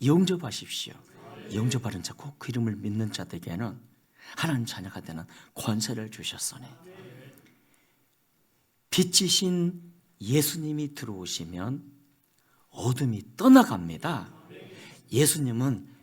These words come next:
평강의 왕 아닙니까? 이제 오 절과 육 절 봐주십시오. 이르되, "평강을 위함이니라.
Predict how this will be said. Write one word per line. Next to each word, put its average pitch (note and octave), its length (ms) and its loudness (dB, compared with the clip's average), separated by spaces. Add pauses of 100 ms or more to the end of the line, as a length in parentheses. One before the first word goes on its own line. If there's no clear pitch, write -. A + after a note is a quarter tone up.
(160)
평강의 F4+ 640 12 (220)
왕 C#3+ 280 4
아닙니까? - 720 2 (2500)
이제 A3 360 10
오 G3+ 340 8
절과 D#3 480 4
육 C3 180 0
절 B2 240 -2
봐주십시오. - 680 -12 (1400)
이르되, A2+ 680 2 (3000)
"평강을 D4 600 12
위함이니라. B2+ 920 4